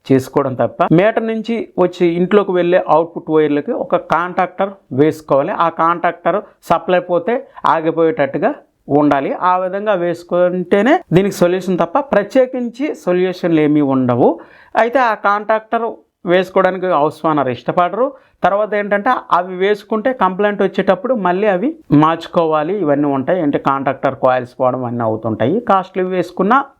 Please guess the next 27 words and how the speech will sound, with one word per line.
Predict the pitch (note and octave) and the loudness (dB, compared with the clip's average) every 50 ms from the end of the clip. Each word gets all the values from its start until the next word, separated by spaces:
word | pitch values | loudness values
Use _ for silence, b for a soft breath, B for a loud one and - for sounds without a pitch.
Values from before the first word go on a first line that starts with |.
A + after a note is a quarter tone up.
| _ - | _ -2
ప్రాబ్లమ్స్ | - F3 D#3+ D#3+ E3+ F3+ F3 E3 - D#3+ | 0 0 0 0 -2 -6 -8 -6 -6 -4
ఉంటాయి. | D3 C#3 D3+ C#3+ C3+ E3 A#3 - - - - - | -4 -2 -2 0 0 0 -2 -2 -4 -6 -2 2
పోల్పై | D#3+ E3 E3+ E3 E3+ F3+ F3 F3 F3 - - - - F3 | 2 2 2 2 0 0 0 0 -2 -4 -6 -8 -6 -6
ఎక్కే | B2+ C3 - - E3 D#3 C#3+ | -6 -4 0 0 0 2 2
వ్యక్తి | C#3+ C#3 - - E3+ D3+ D3 | 0 -2 -4 -4 -2 0 0
మాత్రం | C#3+ C3+ B2 D#3 D3+ E3+ G3+ G#3+ - - _ _ _ _ _ _ - - | 0 -2 -2 -2 -2 -2 -4 -6 -10 -12 _ _ _ _ _ _ -2 0
అన్నింటినీ | C#3 D3+ D#3+ E3+ E3 D3 E3 F3 F3+ E3+ D#3 B2+ | 0 2 2 2 2 2 2 2 2 2 0 -2
దృష్టిలో | B2 A#2+ - - E3+ E3 E3+ | -4 -2 0 2 2 2 0
పెట్టుకొని | D#3 D#3+ - - - A3 F3+ C#3+ | -2 -6 -4 -6 -4 -2 0 2
జాగ్రత్తగా | C#3 C#3 C3+ C3+ C3 - - C#3+ F#3+ B3 C4+ - b b b b b b b b b b b _ _ - - | 2 2 0 -2 -4 -4 -2 -2 -2 -2 -4 -6 b b b b b b b b b b b _ _ -2 0
పని | C3+ C#3+ G3 B3 - - _ _ _ - - | 0 0 0 -2 -6 -8 _ _ _ -4 2
చేసి | - C#3 C#3 C3+ - E3+ D3+ B2+ | 2 2 2 2 0 0 2 2
రావాల్సిందే. | A#2+ B2+ C3+ C#3 B2+ - - A#2 A2 G2+ - - b b b b b b _ - - D#3+ F3 | 2 0 0 -2 -4 -6 -6 -6 -6 -6 -8 -10 b b b b b b _ -4 -2 -2 -2
నెక్స్ట్ | G#3+ - - - | -2 -4 -4 0
క్వశ్చన్ | - C#4 C#4 D4 C4+ B3+ A3+ | 0 0 2 2 0 2 2
మనోజ్ | A3 A3+ B3 B3 A#3+ - A#3+ | 2 2 0 0 -2 -2 0
కుమార్ | A3+ A3+ G#3+ G#3+ G3 | 0 2 2 2 2
గారు | G3+ G3 F#3 | 2 2 2
అడుగుతున్నారు, | F3 F3 E3+ - F3 D#3+ D#3 D#3 D#3+ F#3 - - F3+ | 2 0 0 0 0 2 2 4 2 2 0 0 -2
"అన్న, | F3+ G#3+ A#3+ B3+ - - E3 E3+ | -2 0 -2 -2 -2 -2 -2 -2
ఇన్వర్టర్ | F#3+ G#3+ A3+ A3+ A3+ A#3 A#3 - - - F3 | 0 2 0 0 0 0 -4 -4 -4 -4 -4
ఇన్‌పుట్ | G3 G#3 G#3 A3 G#3 - _ - | -2 -2 -2 -2 -4 -4 _ 0
ప్లగ్ | F3+ F3 F3 D#3 D3 C#3 C3 | 2 2 0 -2 -4 -2 0
రిమూవ్ | C#3 D3+ E3 E3+ D#3 D3+ - D3 | 2 2 2 2 0 0 0 0
చేస్తే | C3+ B2+ B2 - - E3 F3 E3 - - - - D3+ E3 | 0 0 0 0 0 2 2 0 -4 -8 -4 0 0 0
అవుట్‌పుట్ | G3 A3 - _ - A#3 A#3 A#3 - F#3 D#3+ | 0 -2 -8 _ -10 -10 -10 -10 -8 -4 0
వెళ్ళడం | E3 D#3+ D#3+ E3 D#3+ E3+ G3+ | 0 2 2 2 0 0 -2